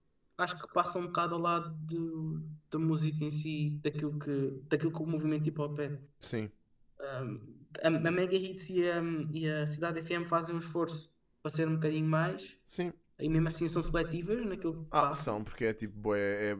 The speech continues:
Speaker 2: tipo, é a cena mais pop, meu, é normal.
Speaker 1: Yeah,
Speaker 2: Eles é o que
Speaker 1: exato.
Speaker 2: vende mais, puto, é, é, é isso, essas rádios nacionais é, é difícil. Eu também compreendo.
Speaker 1: E, mas pronto, eu, pá, eu acho que mesmo assim tem havido um crescendo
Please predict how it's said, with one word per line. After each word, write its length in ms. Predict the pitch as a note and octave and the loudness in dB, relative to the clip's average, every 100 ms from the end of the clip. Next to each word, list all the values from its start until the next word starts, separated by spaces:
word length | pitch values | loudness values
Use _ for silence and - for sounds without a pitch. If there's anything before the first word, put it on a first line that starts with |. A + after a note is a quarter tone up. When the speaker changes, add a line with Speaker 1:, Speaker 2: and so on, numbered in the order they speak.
| F#2+ | -4
Speaker 2:
tipo, 180 | G#2+ A#2 | -2 2
é 60 | A2 | 2
a 60 | |
cena 240 | A2 A2+ A2 | 2 -2 0
mais 240 | G#2+ A2+ | -2 -2
pop, 320 | - A#2 - | 0 0 0
meu, 180 | F#2+ F#2 | -10 -8
é 80 | G2 | -4
normal. 380 | G#2 G#2 G#2 G#2 | -4 -2 -2 -2
Speaker 1:
Yeah, 220 | C#3 C3+ | 0 2
Speaker 2:
Eles 80 | C#3 | 2
é 40 | B2+ | 2
o 40 | |
que 60 | B2 | 0
Speaker 1:
exato. 140 | A2+ | 2
Speaker 2:
vende 220 | C3 C3 | 2 2
mais, 300 | B2+ B2+ A#2 | 2 0 0
puto, 260 | - G#2 A2 | -6 -4 2
é, 20 | |
é, 400 | G#2+ G#2 G#2+ G#2 | 4 4 2 0
é 60 | G#2+ | -2
isso, 160 | G#2 | -2
essas 260 | A2 - G#2 | -2 -2 -2
rádios 420 | G#2+ A#2 A2 F#2+ | 2 2 2 -4
nacionais 540 | A2+ A2 A#2+ A2+ A2 G#2 | -6 -4 -4 -2 -2 -2
é, 340 | G#2+ G#2+ G#2+ | -2 -2 -2
é 40 | |
difícil. 500 | G2+ G2+ G2 E2 E2+ - - - - - | -4 -8 -10 -12 -16 -18 -20 -20 -20 -10
Eu 80 | G#2 | -6
também 240 | G#2+ G#2 | -4 -4
compreendo. 440 | G2 A2+ - - F3 | -4 -4 -2 0 0
Speaker 1:
E, 720 | F3+ F3 F3 F3 F3 F3 E3 D3+ - - - - | -4 -6 -8 -10 -14 -14 -16 -18 -20 -20 -20 -8
mas 160 | E3 D#3+ | -6 -2
pronto, 400 | G#3 A#3+ - C#3+ | 0 0 -2 -6
eu, 360 | D3 D3+ D3+ - - | -4 -2 -4 -8 0
pá, 160 | F3 | 2
eu 140 | D#3 F3+ | 4 4
acho 340 | F#3 - - | 2 -4 -12
que 60 | - - | -20 -6
mesmo 180 | F#3+ G3 | -2 -2
assim 300 | G3 G#3+ G#3+ | -2 -2 -2
tem 260 | A3 G#3+ G#3+ | 0 0 0
havido 320 | G#3+ G#3+ G#3+ | -2 -2 0
um 120 | G#3+ | -2
crescendo 560 | G#3+ - - A3 G#3+ | -2 -4 0 0 0